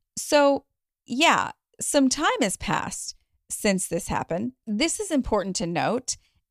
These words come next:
And it's something that when Church Home is dropping lines like, you know, reconciliation and restoration and, and all that good stuff,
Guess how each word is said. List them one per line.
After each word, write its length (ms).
And 240
it's 140
something 380
that 120
when 140
Church 300
Home 280
is 160
dropping 600
lines 520
like, 300
you 120
know, 220
reconciliation 1400
and 480
restoration 960
and, 220
and 160
all 140
that 220
good 200
stuff, 420